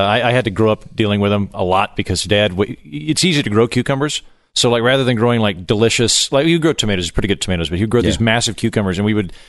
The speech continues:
Speaker 1: we'd leave 'em, we'd go to our neighbors' houses, we'd pass 'em out. "Oh, thank you." Then the following day we'd come back, we got more cucumbers, and, like, "We don't need 'em." And so we would spend the evening putting 'em on the door like an orphan and ringing the doorbell and running away. So I associate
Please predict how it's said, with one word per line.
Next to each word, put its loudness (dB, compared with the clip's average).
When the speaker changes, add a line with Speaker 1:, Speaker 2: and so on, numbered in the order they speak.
Speaker 1:
we'd 0
leave 2
'em, 0
we'd -2
go 4
to 4
our 2
neighbors' 2
houses, 0
we'd -4
pass 0
'em 0
out. -2
"Oh, 4
thank -2
you." 0
Then 0
the 0
following 0
day 2
we'd 2
come -2
back, 4
we 4
got 2
more 2
cucumbers, -4
and, 0
like, 0
"We 2
don't 0
need 0
'em." -4
And 0
so 2
we 2
would 0
spend -2
the 2
evening 0
putting 2
'em 2
on 2
the 2
door 2
like 2
an -2
orphan 0
and 0
ringing 2
the -4
doorbell 2
and -2
running 0
away. -2
So 0
I 0
associate 0